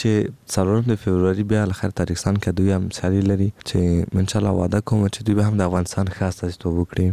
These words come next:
او زه چې خپله څونه، م، تجربه لرم، څونه خپل ذهن کې لرم، نو غواړم دا ټول شاګردان ته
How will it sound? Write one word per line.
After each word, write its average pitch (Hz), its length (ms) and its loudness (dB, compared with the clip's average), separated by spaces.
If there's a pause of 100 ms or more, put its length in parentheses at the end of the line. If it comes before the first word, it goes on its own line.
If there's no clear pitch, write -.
(280)
او 95 60 4 (160)
زه 92 260 -2
چې 104 100 0 (120)
خپله 98 320 0
څونه، 95 400 0
م، 90 540 0 (140)
تجربه 92 400 0
لرم، 92 240 0 (160)
څونه 95 300 0
خپل 101 200 -2
ذهن 101 200 2
کې 101 100 -4
لرم، 101 240 2 (180)
نو 104 140 2
غواړم 107 360 0
دا 98 120 0
ټول 117 180 0 (200)
شاګردان 87 360 0
ته 87 40 -2